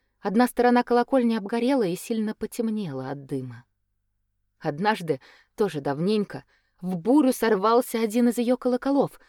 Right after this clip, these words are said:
но, к счастью, никому не причинил вреда. Только сам при падении дал трещину и врылся в землю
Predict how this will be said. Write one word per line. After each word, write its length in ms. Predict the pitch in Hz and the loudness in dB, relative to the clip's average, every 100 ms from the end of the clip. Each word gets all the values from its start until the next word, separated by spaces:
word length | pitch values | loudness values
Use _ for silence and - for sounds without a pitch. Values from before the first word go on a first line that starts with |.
| _ _ _ _ _ | _ _ _ _ _
но, 180 | 180 185 | -6 -6
к 80 | - | -8
счастью, 480 | - 175 - 190 180 | -2 -2 -2 -2 -2
никому 400 | 185 165 165 196 | -2 -4 -4 -4
не 100 | 180 | -6
причинил 500 | 156 147 160 160 175 | -6 -6 -6 -8 -8
вреда. 400 | 196 196 131 120 _ _ _ _ _ - | -8 -8 -10 -12 _ _ _ _ _ 2
Только 260 | 254 - | 2 2
сам 220 | - 277 | 0 0
при 140 | 247 214 | 2 0
падении 440 | 226 214 269 220 | 0 0 2 2
дал 180 | 180 196 | 2 0
трещину 580 | - 302 294 - 156 135 _ _ _ | 0 -4 -4 -4 -4 -4 _ _ _
и 100 | 190 | 0
врылся 600 | 165 151 196 262 - 180 | 0 0 0 -2 -2 -2
в 60 | 160 | -2
землю 380 | 160 233 208 | 0 0 2